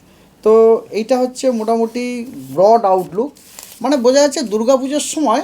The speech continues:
আমরা খুব একটা বিশেষ ওয়েদার এক্সপেক্ট করছি না আর কি। মানে এই যে রেন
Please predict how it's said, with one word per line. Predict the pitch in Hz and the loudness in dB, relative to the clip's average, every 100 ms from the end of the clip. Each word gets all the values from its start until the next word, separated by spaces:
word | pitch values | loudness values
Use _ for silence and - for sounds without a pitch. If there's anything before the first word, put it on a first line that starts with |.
| 427 | -4
আমরা | 233 262 | -4 -4
খুব | 262 - 262 | -6 -6 0
একটা | 285 285 311 | 0 0 -2
বিশেষ | 254 196 208 302 339 - - _ _ - | -2 -2 -2 -2 -4 -6 -10 _ _ 0
ওয়েদার | 208 233 277 269 - - - - | 4 6 4 0 -6 -20 -20 -10
এক্সপেক্ট | 208 - 175 170 | -8 -2 -2 0
করছি | 247 - - 156 | -2 0 -2 -6
না | 123 | -8
আর | - | -12
কি। | - _ _ _ _ _ _ | -18 _ _ _ _ _ _
মানে | 214 226 | -4 2
এই | 226 247 | 2 2
যে | 247 302 | -2 -4
রেন | 226 240 277 277 | 0 2 2 2